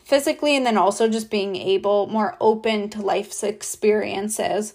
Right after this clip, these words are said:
and being able to, um, be more fluid and, and adapt, um, better to meeting new people and spending, developing new friendships and having new experiences and not just staying in,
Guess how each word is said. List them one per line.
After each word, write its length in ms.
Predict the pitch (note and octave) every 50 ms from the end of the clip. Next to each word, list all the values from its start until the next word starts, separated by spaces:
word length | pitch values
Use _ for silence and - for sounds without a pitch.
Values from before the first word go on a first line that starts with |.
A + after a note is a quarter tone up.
| _ _ - - - - - -
and 160 | A3+ A3+ A3
being 260 | G#3+ G#3+ G#3+ G#3 G3+
able 260 | G3+ G#3 G#3+ G#3 G#3
to, 440 | G#3 - - A3 G#3 G3+ G3 G3 G3+
um, 300 | - - G3 F#3+ F#3+ G#3
be 120 | G#3 G#3 G#3
more 240 | G#3 G3+ G3+ G3+
fluid 460 | G3+ - - A3 G#3+ G#3 G#3 G#3 G3+ G3+
and, 260 | G3 G3 G3 F#3+ -
and 180 | - G#3 G3+ G3
adapt, 640 | F#3 G3+ - - - - - A3 - - - - _ _ _ _ _ _ _ _ -
um, 400 | - G#2 - - - G#3+ G#3+ - _ _ _ _ _ _ _ _
better 380 | - G#3+ G3+ - - - G3+ G3+ - _
to 640 | - - - A3 G#3 G3 G3 G3+ G#3 A3 - G3+ G#3 - - _ _ _
meeting 400 | - G#3+ A3 A3+ A3 A3+ A3 A3
new 120 | A3 G#3+ G#3+
people 720 | G#3+ - C#4 C#4 A#3+ A3 - A#3+ A3+ A3 G#3+ G#3+ G#3+ G#3+
and 160 | G#3 G#3+ G#3+
spending, 540 | - - - A3 G#3+ G#3+ G#3 G#3 G#3 G3+ G#3+ -
developing 520 | - A3+ G#3+ A3+ A#3 A#3 A3 A3 A3+ A3 A3
new 220 | A3+ A#3 A3+ A3
friendships 760 | A3 - - A#3 A#3 A#3 G#3+ - A#3+ G#3+ G#3 G#3 - - -
and 280 | G#3+ G3+ F#3+ F#3 G#3+ - - - - - - -
having 320 | - - A#3+ A3+ A3+ A3+ A3
new 140 | G#3+ G#3+ G#3+
experiences 1000 | G#3 G#3+ - - - A#3 A3 A3 A3 A3 A3 A3 G#3+ G#3+ - G#3+ G#3 G#3 G3+ G#3
and 100 | G3 G3+
not 220 | G3+ G#3 G3+ F3+
just 200 | - G3+ G#3 -
staying 340 | - - A3 G#3+ G#3 G#3+ G#3
in, 440 | - - G3+ F#3+ G3+ G#3+ G3+ G#3+